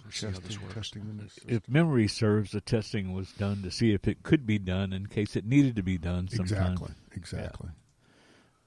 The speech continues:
Speaker 3: Yeah. Uh,
Speaker 2: Exactly.
Speaker 1: Yeah. So what's gonna happen? <laughs> I'm gonna click this.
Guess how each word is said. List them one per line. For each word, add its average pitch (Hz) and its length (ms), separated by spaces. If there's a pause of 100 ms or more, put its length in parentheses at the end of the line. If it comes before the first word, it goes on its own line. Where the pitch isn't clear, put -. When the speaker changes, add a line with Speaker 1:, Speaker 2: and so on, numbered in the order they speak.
(140)
Speaker 3:
Yeah. 95 60
Uh, 90 160
Speaker 2:
Exactly. 87 500 (1700)
Speaker 1:
Yeah. 87 180 (460)
So - 180
what's 78 240
gonna 98 160
happen? 107 260
<laughs> - 80
I'm 254 220
gonna 196 120
click - 260
this. - 200